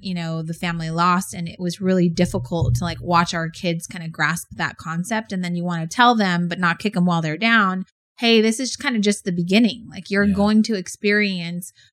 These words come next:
Speaker 1: losing your grandma, losing your dog, losing all of these things eventually." Um, but I don't think we give enough space for us to talk about that. So
Speaker 2: Yeah.
Speaker 1: if,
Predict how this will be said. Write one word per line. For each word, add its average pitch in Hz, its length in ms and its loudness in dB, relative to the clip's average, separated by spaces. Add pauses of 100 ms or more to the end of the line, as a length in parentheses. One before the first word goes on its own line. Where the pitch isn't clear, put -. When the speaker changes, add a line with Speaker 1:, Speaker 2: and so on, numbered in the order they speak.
(120)
Speaker 1:
losing 190 380 6
your 190 120 0
grandma, 208 680 4
losing 175 300 2
your 202 160 6
dog, 202 520 4
losing 180 420 2
all 196 220 -2
of 196 120 -4
these 170 180 -6
things 262 360 2
eventually." 196 760 -2 (380)
Um, 190 320 4
but 190 100 0
I 185 80 2
don't 202 300 2
think 214 180 -2
we 196 160 -4
give 190 260 2
enough 180 280 -4
space 170 440 -6
for - 160 -4
us 160 140 -6
to 165 80 -4
talk - 400 -2
about - 300 -6
that. - 320 -10
So 170 340 0
Speaker 2:
Yeah. - 80 -8
Speaker 1:
if, 180 80 -12